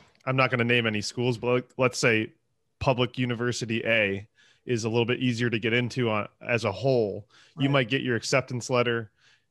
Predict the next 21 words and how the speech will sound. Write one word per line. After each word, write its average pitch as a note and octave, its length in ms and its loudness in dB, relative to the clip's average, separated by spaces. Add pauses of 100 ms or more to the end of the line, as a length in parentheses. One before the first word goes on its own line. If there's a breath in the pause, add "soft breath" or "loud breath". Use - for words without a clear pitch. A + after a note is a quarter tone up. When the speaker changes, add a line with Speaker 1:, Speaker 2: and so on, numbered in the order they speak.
(160)
Speaker 1:
They B2+ 120 2
might, B2+ 360 0
uh, B2+ 100 -4 (240)
give B2+ 160 -2
you A#2+ 80 2
your A2+ 180 -2
scholarship B2+ 540 0
offer, A#2 480 -2 (240 soft breath)
and A#2 260 -2
boom, D3+ 340 6
as A#2 160 -2
long C#3+ 200 2
as B2+ 120 0
you C3 60 0
don't A#2+ 220 -2
screw B2+ 380 -4
up F3+ 180 2
in B2+ 100 -2
a A#2 60 -2
major A2+ 360 -2
way, G2+ 420 -4